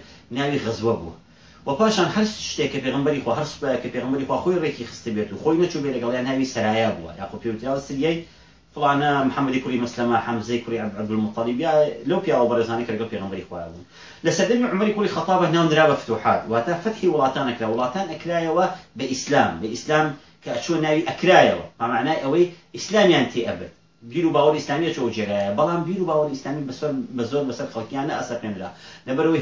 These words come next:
هەموو تاریخ باز لەوە کە، کە موسڵمانان چوونەتە جێگایەکەوە، ئیسلامیان بە خەڵکی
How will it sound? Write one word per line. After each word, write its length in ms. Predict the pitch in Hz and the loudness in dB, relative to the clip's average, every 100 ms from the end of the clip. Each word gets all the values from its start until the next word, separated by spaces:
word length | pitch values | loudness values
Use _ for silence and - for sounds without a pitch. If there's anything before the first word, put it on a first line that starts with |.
| - | 0
هەموو 280 | 180 208 - | 4 4 4
تاریخ 260 | - 127 110 | 0 0 0
باز 200 | 131 143 262 | 0 0 0
لەوە 160 | 143 135 | 0 0
کە، 80 | 131 | -2
کە 60 | 123 | -4
موسڵمانان 380 | 117 131 156 147 | -4 -2 -2 -2
چوونەتە 240 | 160 151 135 | -4 -4 -4
جێگایەکەوە، 600 | 139 147 147 156 156 156 - - - _ | 0 2 2 2 2 0 -4 -18 -20 _
ئیسلامیان 800 | 139 - 170 196 196 196 196 196 185 135 | -12 -6 4 6 6 6 4 2 0 -2
بە 80 | - | -2
خەڵکی 360 | 139 131 - | 0 -2 -2